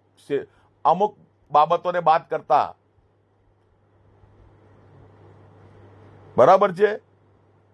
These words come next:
આ રીતે જે લાકડી લઈને એટીટ્યુડ બતાવવાની જે પદ્ધતિ છે ને, મહેરબાની કરીને મહાનગરપાલિકાના કર્મચારી શ્રીઓ,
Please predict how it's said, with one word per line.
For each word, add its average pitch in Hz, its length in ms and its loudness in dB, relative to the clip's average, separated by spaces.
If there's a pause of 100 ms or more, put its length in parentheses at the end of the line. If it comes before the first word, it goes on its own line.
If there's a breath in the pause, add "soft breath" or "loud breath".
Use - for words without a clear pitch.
(1040)
આ 160 240 2
રીતે 185 920 -4 (480)
જે 151 340 -4
લાકડી 165 400 0
લઈને 165 360 -4
એટીટ્યુડ 160 600 -2
બતાવવાની 156 520 2
જે 160 100 -4
પદ્ધતિ 147 480 -2
છે 160 140 2
ને, 165 180 0
મહેરબાની 147 460 -2
કરીને 151 380 -2
મહાનગરપાલિકાના 139 920 0
કર્મચારી 135 540 -4
શ્રીઓ, 131 520 -6